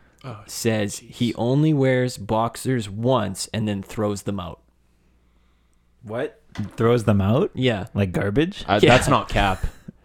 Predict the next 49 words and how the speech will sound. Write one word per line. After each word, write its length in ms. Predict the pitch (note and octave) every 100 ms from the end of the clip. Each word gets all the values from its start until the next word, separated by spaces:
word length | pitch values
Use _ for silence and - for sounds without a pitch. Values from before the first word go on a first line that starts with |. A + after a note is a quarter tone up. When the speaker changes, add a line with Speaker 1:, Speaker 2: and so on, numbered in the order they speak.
| _
Speaker 2:
<laughs> 500 | _ - - - -
You're 180 | B2+ C#3
going 200 | D3 C#3+
with, 140 | -
see, 140 | -
this 240 | B2+ F3 -
is 140 | A3+
a 60 | F3
tough 260 | F#3 G#3 D#3
one. 140 | G#2+
Speaker 4:
I 100 | B2+
don't 120 | D3+
think 120 | C3 A#2
it's 140 | -
cap, 340 | A#2 G#2 F#2+
'cause 140 | - G#2
when 100 | A#2
you're 140 | B2+
that 240 | B2+ C3 F#2
rich, 340 | G2+ C3 -
why 260 | G2 G#2 A2
would 220 | A2+ G#2+
you, 400 | G#2+ G#2+ G2+ F#2+
Speaker 2:
And 140 | F#2+ B2
why 180 | B2+ D3+
would 140 | C#3+
Speaker 4:
why 80 | C3+
Speaker 2:
you, 20 |
Speaker 4:
would 100 | A#2+
you 60 | A2
bother 280 | G#2+ A2 F2+
washing? 480 | F2+ A#2+ - C#2 -
Speaker 2:
and 140 | C3
why 140 | C3+ C3+
would 140 | A#2
you 100 | A2+
lie 240 | A2+ B2 A#2
about 300 | D#2+ E2 -
this? 360 | - - - - -
Speaker 4:
Actually, 380 | C3+ - - C3+
Speaker 1:
That's 200 | D#3 -
what 100 | C3
I 40 |
was 60 | C#3+
Speaker 4:
actually, 540 | D3+ C3+ A2+ A2 F#2+
Speaker 1:
thinking. 80 | - _ _ _ _
Speaker 4:
it 120 | B2 C3
is 140 | C3
cri-, 180 | -